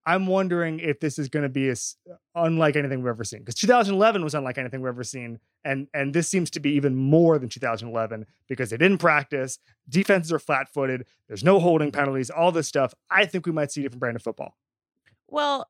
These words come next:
Speaker 2: and so the holding, the lack of holding penalties is a big part of it. But the other thing that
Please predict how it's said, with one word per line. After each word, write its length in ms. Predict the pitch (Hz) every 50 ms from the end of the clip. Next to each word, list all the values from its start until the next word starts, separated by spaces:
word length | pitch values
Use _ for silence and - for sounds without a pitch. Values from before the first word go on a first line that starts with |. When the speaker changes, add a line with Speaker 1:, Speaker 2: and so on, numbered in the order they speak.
| _ -
Speaker 2:
and 480 | 247 254 254 254 247 233 233 226 208 - -
so 220 | 240 - - 254 233
the 100 | 233 220
holding, 680 | 208 233 233 226 233 233 233 226 220 214 214 202 -
the 120 | 196 208
lack 180 | 208 202 190 190
of 80 | 196 190
holding 260 | 196 190 185 180 185
penalties 460 | 190 175 175 175 170 180 165 160 175
is 100 | 165 160
a 60 | 170
big 220 | - 175 165 156 _
part 200 | - 214 226 233
of 100 | 214 220
it. 120 | 196 -
But 120 | - - -
the 120 | 196 -
other 220 | - 202 196 233 226
thing 280 | - 220 202 196 190
that 260 | 185 175 170 170 175